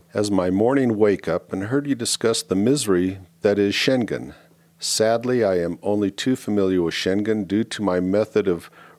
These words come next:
recapturing my Portuguese citizenship. My unusual situation makes me neither fish nor fowl as a traveler. I have no visa, but cannot pick up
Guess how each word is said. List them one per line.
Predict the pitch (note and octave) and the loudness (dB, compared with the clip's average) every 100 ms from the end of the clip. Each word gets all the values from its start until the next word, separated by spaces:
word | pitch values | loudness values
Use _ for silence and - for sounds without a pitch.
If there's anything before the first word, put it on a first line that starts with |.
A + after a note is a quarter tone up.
| - | -6
recapturing | G#2+ - - A2+ A2 A2+ G#2+ G2+ | -4 -2 0 0 0 0 0 2
my | F#2 | 0
Portuguese | F2+ - A2 G#2+ - G2+ G2 G#2 G#2 - | -4 -2 -2 -2 -4 -4 0 0 0 -2
citizenship. | - G#2+ F#2+ E2 D#2 - D2+ - - _ - - - _ _ | -2 -2 -4 -4 -4 -2 -4 -6 -18 _ -20 -20 -20 _ _
My | G2+ C#3 | 0 2
unusual | C#3 A2+ G#2 G#2 F#2+ F#2 | 2 2 2 2 2 0
situation | F2 F#2 - F#2 F2 E2+ F2+ | 0 -2 -2 0 0 0 -2
makes | F2+ F2+ - | -2 -2 -2
me | F#2 | -2
neither | F2+ F#2+ E2+ | 0 0 -2
fish | D#2+ - C3 - A2 | -6 -4 -4 -4 -2
nor | G#2+ | -4
fowl | - F#2+ F2+ F2+ F2 | -2 0 0 2 0
as | E2 | -4
a | G2 | -10
traveler. | - A#2 A2 D#2 A#1 E2+ - | -2 0 0 -4 -10 -12 -8
I | F2 | -6
have | F2 D2+ | -2 -2
no | E2+ G2 | 0 0
visa, | B2 F#2+ F2+ F2 G2+ G2+ - - - - _ _ _ | 0 0 0 -2 -4 -4 -18 -20 -20 -20 _ _ _
but | G#2+ - | -4 -2
cannot | A#2 B2 A#2+ - | -2 -2 -2 -4
pick | C#3 - | -4 0
up | A#2+ G2 | -2 -2